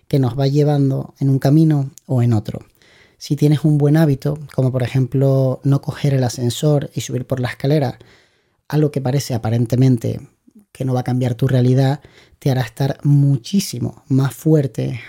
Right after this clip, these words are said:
a nivel, pues, muscular, el tren inferior se va a fortalecer mucho y también a nivel cardiovascular. Si tienes el hábito de fumar unos cuantos cigarritos cuando sales de fiesta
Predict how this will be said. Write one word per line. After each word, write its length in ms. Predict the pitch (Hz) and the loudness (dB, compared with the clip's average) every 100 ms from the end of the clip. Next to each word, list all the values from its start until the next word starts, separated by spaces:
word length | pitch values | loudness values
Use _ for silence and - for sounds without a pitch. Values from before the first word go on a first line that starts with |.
| - | -8
a 100 | 127 | -2
nivel, 580 | 120 117 123 123 120 110 - | 0 0 0 -2 -4 -8 -14
pues, 320 | - 117 110 127 | -10 -8 -6 -4
muscular, 680 | 127 - 143 139 147 147 - _ _ _ - | -4 -2 0 0 0 -4 -10 _ _ _ -10
el 140 | 123 | -8
tren 180 | 127 127 | -2 0
inferior 400 | 127 127 123 117 | 0 -2 -2 -2
se 120 | - | -2
va 80 | 113 | -6
a 20 | |
fortalecer 540 | - 101 113 113 127 117 | -4 -6 -4 -2 0 4
mucho 500 | 170 170 139 135 117 | 4 2 -6 -8 -8
y 120 | - 147 | -8 -2
también 500 | 135 131 139 139 - | 0 2 2 2 0
a 40 | |
nivel 240 | 120 113 120 | 0 0 -2
cardiovascular. 720 | 127 117 113 - 127 113 - - - _ _ _ _ | -2 -2 -2 -6 -8 -10 -12 -20 -20 _ _ _ _
Si 200 | - 147 | -8 -2
tienes 260 | 147 139 135 | 2 2 4
el 120 | 147 | 2
hábito 540 | 143 135 151 147 147 - | 2 2 2 0 0 -2
de 340 | 131 131 131 | -2 0 0
fumar 600 | - 147 143 143 135 131 - _ _ _ _ | 0 0 2 2 0 -4 -10 _ _ _ _
unos 200 | 139 113 | -4 -2
cuantos 320 | 143 131 131 - | -2 -2 -4 -2
cigarritos 600 | 135 123 143 135 120 - | -2 0 0 -2 -6 -4
cuando 280 | 127 110 | -4 -2
sales 280 | 107 117 113 | -2 -4 -2
de 80 | 110 | -4
fiesta 560 | - 156 113 - 123 | -2 -2 -2 -6 -6